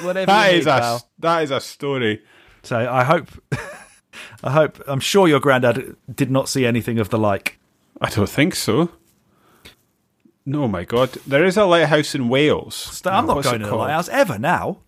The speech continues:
Speaker 1: I don't wanna get bummed
Speaker 2: Oh.
Speaker 1: against my will.
Speaker 2: Anyway.
Speaker 1: Yeah, yeah, let's get right off that. <laughs>
Speaker 2: Let's just move back on to Alan Wake two.
Speaker 1: First of all, because we just said that, you know, "Oh, yeah, it's gonna be us talking about how much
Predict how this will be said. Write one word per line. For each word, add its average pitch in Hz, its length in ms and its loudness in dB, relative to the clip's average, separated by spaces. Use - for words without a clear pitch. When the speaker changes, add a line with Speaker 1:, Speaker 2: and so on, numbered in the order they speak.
Speaker 1:
I - 60 -4
don't - 80 0
wanna 185 120 2
get 135 200 -2
bummed 143 220 2
Speaker 2:
Oh. - 40 0
Speaker 1:
against 147 240 0
my 120 120 -2
will. 135 420 0
Speaker 2:
Anyway. 117 480 4
Speaker 1:
Yeah, 101 280 -8
yeah, 104 80 -8
let's 120 160 -6
get 113 200 -6
right 117 220 -2
off 98 140 -8
that. 95 240 -6
<laughs> - 60 -6
Speaker 2:
Let's - 160 -10
just 196 240 -2
move 170 380 -2
back 165 280 2
on 147 120 2
to 143 60 0
Alan 139 220 2
Wake 135 200 2
two. 127 400 -2
Speaker 1:
First 160 320 2
of 107 140 0
all, 90 240 -6
because 143 300 0
we 143 100 2
just 127 220 -2
said 107 280 0
that, 98 300 -4
you 113 100 -4
know, 90 120 -2
"Oh, 104 280 4
yeah, 95 220 0
it's 87 120 -6
gonna 104 180 -2
be 90 100 -2
us 90 160 -4
talking 95 240 -6
about 87 140 -4
how 92 100 -4
much - 380 -6